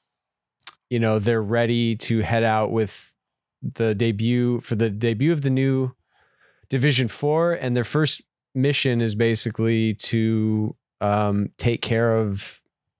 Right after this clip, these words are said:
all the gunmen and all the people, uh, at the center of the attack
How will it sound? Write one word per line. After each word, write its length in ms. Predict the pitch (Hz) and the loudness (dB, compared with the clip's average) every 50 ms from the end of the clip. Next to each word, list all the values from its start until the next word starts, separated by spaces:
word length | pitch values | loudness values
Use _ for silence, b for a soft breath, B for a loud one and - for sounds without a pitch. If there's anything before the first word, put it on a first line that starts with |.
| _ _ _ _ _ _ _ _ _ _ | _ _ _ _ _ _ _ _ _ _
all 160 | - 107 110 113 | -2 0 0 0
the 120 | 101 117 | 0 0
gunmen 460 | 98 113 117 131 135 127 113 107 101 | 0 2 2 2 2 2 2 2 0
and 80 | 98 98 | 0 2
all 120 | 101 101 104 | 2 0 0
the 80 | 101 | 0
people, 640 | 92 - 117 113 107 - 110 107 104 104 98 101 - _ _ _ _ _ _ _ - | -2 -2 -2 -2 0 0 0 0 0 0 -2 -4 -8 _ _ _ _ _ _ _ -4
uh, 380 | 110 107 101 101 101 98 95 - - _ | -2 0 2 2 2 2 0 -2 -4 _
at 140 | - 107 - | -4 -4 -2
the 80 | - 107 | 0 2
center 460 | - - - 110 107 104 107 104 101 | 2 2 2 2 2 2 2 2 2
of 380 | 101 104 104 101 95 98 98 101 | 2 2 2 0 0 -2 -2 0
the 420 | 107 107 104 101 101 101 98 92 _ _ _ _ b b b b b b b _ _ | 0 0 2 2 0 0 -2 -4 _ _ _ _ b b b b b b b _ _
attack 460 | - - - 123 117 117 113 110 - | -8 -4 -2 0 0 0 0 -2 -6